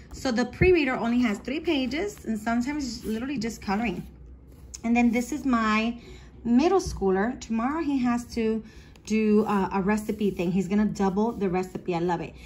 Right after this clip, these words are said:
So it says, "Make twenty-four as opposed to twelve." And then you double the recipe here. So he does some math, which I love. And it says here, "Double or triple the recipe, and then convert the recipe to an, a different form of measurement."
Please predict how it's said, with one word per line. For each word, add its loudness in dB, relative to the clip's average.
So -4
it 0
says, -2
"Make 2
twenty-four -2
as -4
opposed -8
to -10
twelve." -4
And 4
then 4
you 4
double 0
the 0
recipe -4
here. -2
So -2
he 6
does 0
some 2
math, 0
which -4
I -2
love. 0
And 2
it 0
says -2
here, 2
"Double 0
or -2
triple -4
the 0
recipe, -2
and 2
then 4
convert 2
the 2
recipe 0
to 0
an, 4
a -4
different 2
form -2
of 0
measurement." 0